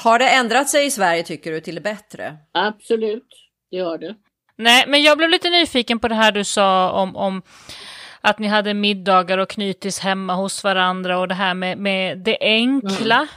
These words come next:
Speaker 2: Mm.
Speaker 3: i, i organisationen.
Speaker 2: Mm.
Speaker 3: Och jag tänker lite grann på, på framtiden. Vi pratar om det här med världsvid vänskap som är det bästa med Svea. Vad, vad tänker du? Vad är viktigt för Svea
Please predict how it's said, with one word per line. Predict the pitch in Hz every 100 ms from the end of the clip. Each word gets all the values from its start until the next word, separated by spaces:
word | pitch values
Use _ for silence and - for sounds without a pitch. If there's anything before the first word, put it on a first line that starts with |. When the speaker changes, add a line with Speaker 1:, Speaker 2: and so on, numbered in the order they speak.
| - -
Speaker 2:
Mm. | 254
Speaker 3:
i, | 240
i | - 247 208 190 190 196 185 -
organisationen. | 196 190 185 196 202 208 - 214 180 180 180 180
Speaker 2:
Mm. | - _ _ _
Speaker 3:
Och | -
jag | 214 226
tänker | 254 226 214 233
lite | 247 254
grann | 262 226 190 196
på, | - 202 _
på | - 202 196 -
framtiden. | - 220 226 233 226 190 165 160 190 262 262 _ -
Vi | 208
pratar | 214 214 226
om | 202
det | 196
här |
med | 185 185
världsvid | 190 185 185 175
vänskap | 185 185 180 175 170
som | - 180
är | 175
det | 175 170
bästa | 170 190 - 175
med | 175
Svea. | 175 190 180 175 - - -
Vad, | - -
vad | 330
tänker | 339 339 330
du? | 269 311 359 339
Vad | 277 311
är | 311
viktigt | 285 349 - 294 -
för | -
Svea | 285 285 294 269 254 247